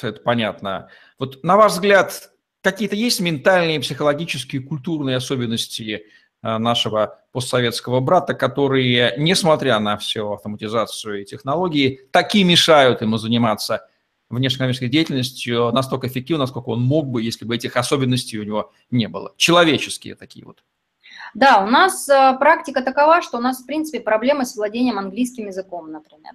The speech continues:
Speaker 2: да. У нас до сих пор, э, кроме самых крупных городов-миллионников, э, э, руководители компаний не так часто, к сожалению, ездят, не так активно смотрят мир,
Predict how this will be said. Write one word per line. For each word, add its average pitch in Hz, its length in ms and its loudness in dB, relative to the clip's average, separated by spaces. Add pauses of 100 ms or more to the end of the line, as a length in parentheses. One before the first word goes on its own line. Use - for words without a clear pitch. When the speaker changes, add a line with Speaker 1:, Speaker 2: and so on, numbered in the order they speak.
Speaker 2:
да. 180 280 0
У 190 100 -2
нас 226 220 4
до 240 100 -2
сих 240 280 -4
пор, 285 440 6 (280)
э, 214 380 6
кроме 214 800 2
самых 214 320 0
крупных 214 340 -8
городов-миллионников, 202 1200 0 (140)
э, 185 200 4 (200)
э, 190 420 2 (440)
руководители 208 400 -4
компаний 202 520 0
не 185 140 -2
так 208 160 0
часто, 196 300 0
к - 60 -14
сожалению, 185 580 -4
ездят, 196 440 -2
не 180 100 -8
так 190 160 0
активно 196 380 -4
смотрят 185 500 -6
мир, 247 320 4